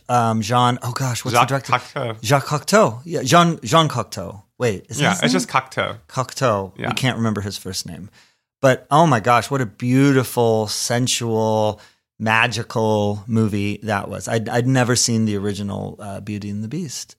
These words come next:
Speaker 1: and so I would recommend it. Uh, I'd recommend the Criterion Channel in general if you're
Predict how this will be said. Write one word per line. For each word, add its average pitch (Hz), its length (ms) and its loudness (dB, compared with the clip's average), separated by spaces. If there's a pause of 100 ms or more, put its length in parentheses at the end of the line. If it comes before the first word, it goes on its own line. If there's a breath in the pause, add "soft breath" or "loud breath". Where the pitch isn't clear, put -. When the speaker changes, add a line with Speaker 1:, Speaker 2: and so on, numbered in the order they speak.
Speaker 1:
and 104 440 -8
so 101 400 -8 (100)
I 107 120 -4
would 101 200 -8
recommend 104 420 -10
it. 101 220 -14
Uh, 104 100 -6 (240 loud breath)
I'd 180 140 2
recommend 180 340 4
the 127 40 0
Criterion 135 600 2
Channel 113 360 0
in 110 220 -2
general 110 300 0
if 110 160 -8
you're 113 220 0